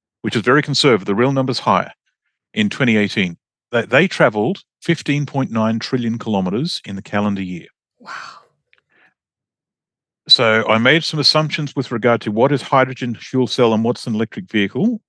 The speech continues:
Speaker 1: All short range stuff should be electric vehicle and all s-, long range should be hydrogen fuel cell.
Speaker 2: Why?
Speaker 1: Because, very good question, the battery storage mass in an E V, like the, the weight of the battery,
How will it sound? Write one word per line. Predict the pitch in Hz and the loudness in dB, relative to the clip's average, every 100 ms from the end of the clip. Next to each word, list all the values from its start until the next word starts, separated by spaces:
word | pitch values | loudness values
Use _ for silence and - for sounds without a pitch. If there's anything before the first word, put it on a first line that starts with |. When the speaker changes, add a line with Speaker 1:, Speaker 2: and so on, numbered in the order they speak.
| _ - | _ 0
Speaker 1:
All | 135 | 2
short | - 156 143 | 2 2 2
range | 120 123 - | 2 2 0
stuff | 127 110 | -2 -2
should | 110 | -4
be | 104 | -2
electric | 101 - 110 107 | -2 -4 -6 -2
vehicle | 101 95 123 | -2 0 -2
and | 110 | -2
all | 107 110 | -2 -2
s-, | 101 - - - | -6 -16 -6 0
long | 127 123 | 2 2
range | 110 101 | 0 -2
should | 101 | -4
be | 101 | 0
hydrogen | 98 92 - - | 0 0 -8 -14
fuel | 98 95 | -12 -8
cell. | - 92 196 - - 160 | -4 -2 -2 -6 -6 0
Speaker 2:
Why? | 156 151 - _ - | 2 2 -2 _ -6
Speaker 1:
Because, | 107 - - 101 117 214 - - | -4 -2 0 2 2 0 -2 -4
very | 101 95 | -2 -2
good | 117 | -4
question, | - 104 - 196 - _ _ _ _ - | -2 -2 0 -4 -4 _ _ _ _ -6
the | 113 | 0
battery | 151 - 233 | 2 2 0
storage | 202 - 160 151 139 | -2 2 2 2 0
mass | 127 117 104 - - - | 0 0 0 0 -4 -2
in | 127 117 | 0 2
an | 113 | 2
E | 120 | 0
V, | 107 104 92 87 _ - | 2 0 0 -6 _ -2
like | 104 | -2
the, | - | -2
the | 98 110 | -6 2
weight | 131 143 - | 4 4 2
of | 117 | 0
the | 110 | 2
battery, | 117 120 - 90 | 2 0 -6 -12